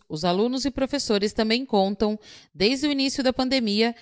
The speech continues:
com acesso gratuito a programas do pacote Office da Microsoft.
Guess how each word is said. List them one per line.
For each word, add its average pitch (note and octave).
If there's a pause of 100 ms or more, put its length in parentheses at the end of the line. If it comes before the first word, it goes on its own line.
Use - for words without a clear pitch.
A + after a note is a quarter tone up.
(200)
com A#3
acesso C#4
gratuito A#3+
a B3
programas A#3
do A#3+
pacote A3+
Office G#3+
da G#3
Microsoft. G#3+